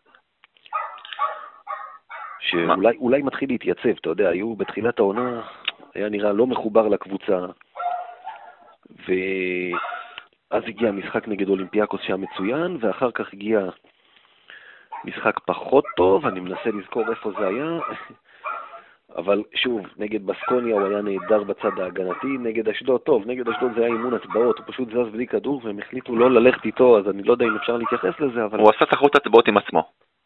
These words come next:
Speaker 1: ממש, אבל אני חושב שהוא מוצא את עצמו, בטח בצד ההגנתי, בטח ש-, הנה, ב-, ב-, ב-, בוויטוריה הוא נכנס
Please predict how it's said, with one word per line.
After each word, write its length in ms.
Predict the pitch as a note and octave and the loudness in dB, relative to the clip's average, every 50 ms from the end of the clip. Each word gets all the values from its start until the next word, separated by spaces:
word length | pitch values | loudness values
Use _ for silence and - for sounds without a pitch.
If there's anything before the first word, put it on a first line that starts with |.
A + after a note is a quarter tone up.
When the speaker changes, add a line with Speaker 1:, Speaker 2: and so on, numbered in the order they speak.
| _ _ - - - - _ _ - - | _ _ -20 -20 -20 -20 _ _ -10 -2
Speaker 1:
ממש, 440 | B2 B2 A#2 - G#2 F2 - - - | 0 2 4 4 4 2 0 -2 -2
אבל 400 | - G2 D#2+ F2 G2+ G2 G#2+ A2 | -2 0 0 0 0 0 -2 -2
אני 120 | A2 A2+ | -4 -6
חושב 220 | - C3 C3 D#3+ | -6 -8 -6 -8
שהוא 180 | - - D#3+ C3+ | -6 -4 -4 -2
מוצא 220 | A#2+ G2+ - B2 | -2 -2 0 0
את 80 | A2+ - | 0 0
עצמו, 300 | G#2+ - - G#2+ G2 F#2+ | 0 -2 -2 -4 -4 -2
בטח 220 | G#2 B2+ - C3 - - | -2 -2 -2 -2 -4 -4
בצד 260 | A#2 - - G#2+ - | -2 0 0 2 2
ההגנתי, 600 | G#2+ G2 G2 G2+ G2 F#2+ - - - F#2 F#2 F2+ - - - - - - | 2 2 2 0 -2 -2 -2 -2 -2 -4 -4 -6 -8 -10 -14 -10 -2 0
בטח 220 | B2 C3+ - C3 - | 0 0 0 0 -2
ש-, 120 | - B2+ G#2+ G2+ G2 - - G#2 | 0 0 2 2 0 0 -2 -4
הנה, 200 | A2+ A2+ G#2 F#2+ | -4 -4 -4 -4
ב-, 100 | E2 F#2 | -4 -2
ב-, 200 | F2+ F2+ - - F#2+ | -2 -2 -2 -2 0
ב-, 240 | G2 G2 G2 F#2+ F#2 F2+ | 0 2 2 0 0 -2
בוויטוריה 520 | F#2+ F#2+ G2+ G2+ - C#3 B2+ B2 A#2 G#2 | -4 -6 -6 -2 2 2 4 4 4 2
הוא 160 | F#2+ G2 G2+ | 2 0 -2
נכנס 300 | G2 F#2+ - A#2+ B2 B2 | -4 -6 -6 -4 -4 -4